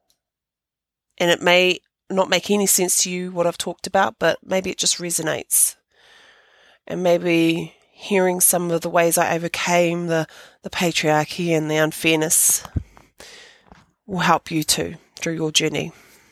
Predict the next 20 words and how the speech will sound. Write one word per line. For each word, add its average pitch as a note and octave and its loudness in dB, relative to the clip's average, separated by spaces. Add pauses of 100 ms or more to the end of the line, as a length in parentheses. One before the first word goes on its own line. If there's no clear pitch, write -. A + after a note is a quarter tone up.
(1400)
Kia G3 -2
ora. A#3+ 0
So F#3+ 2 (560)
you'll A3 2
find A#3+ 2
this - 0
video G#3+ 2 (160)
recording A3+ -4 (260)
of F#3 -8
what F3 2
I've F3 4
just G3 -2
talked F#3+ -8
about F3+ 2
on F3+ -4
my F#3+ 2
website, F#3 0 (100)
indigenuity F3 -4
dot - -2 (380)
co. F3+ -4